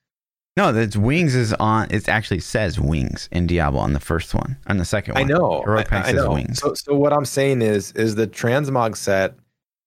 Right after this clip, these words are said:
Speaker 2: going to be another set of wings, or is that wings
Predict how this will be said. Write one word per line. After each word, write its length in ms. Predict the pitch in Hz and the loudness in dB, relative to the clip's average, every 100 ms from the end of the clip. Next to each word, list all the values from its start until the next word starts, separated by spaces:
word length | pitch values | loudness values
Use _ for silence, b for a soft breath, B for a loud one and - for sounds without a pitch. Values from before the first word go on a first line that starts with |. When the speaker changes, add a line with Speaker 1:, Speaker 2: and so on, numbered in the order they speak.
| _ _ | _ _
Speaker 2:
going 280 | 113 110 110 | -2 0 0
to 120 | - | -2
be 240 | 101 104 104 | -2 0 0
another 540 | 101 101 104 104 104 | -2 0 0 2 0
set 260 | 95 98 92 | 0 0 0
of 120 | 87 | 2
wings, 440 | 92 95 107 117 - | 0 0 0 -2 -4
or 240 | 95 90 | 0 0
is 100 | 92 | 0
that 300 | - 92 92 - _ | 0 0 -2 -6 _
wings 600 | 101 101 98 95 90 85 | -4 0 0 0 -2 -4